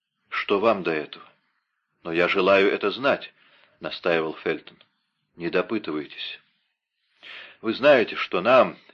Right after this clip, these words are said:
истинным христианам, запрещено лгать». «Ну так я сам скажу, что вы делали, или, вернее, что собирались сделать.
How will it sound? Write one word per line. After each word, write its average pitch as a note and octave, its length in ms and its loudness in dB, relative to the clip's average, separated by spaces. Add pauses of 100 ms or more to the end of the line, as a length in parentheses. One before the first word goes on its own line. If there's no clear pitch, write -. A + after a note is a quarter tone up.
(120)
истинным G2 540 -6
христианам, G#2+ 720 0 (560)
запрещено F2 640 -2
лгать». G2 400 -4 (2000)
«Ну F2+ 100 -16
так - 160 -12
я F#2+ 100 0
сам A2+ 280 -2
скажу, G2+ 520 -2 (540)
что - 260 0
вы F2 100 2
делали, A#2+ 540 0 (580)
или, E2 180 -4
вернее, F#2 420 2
что - 240 -4
собирались G2+ 720 0
сделать. D2+ 580 -4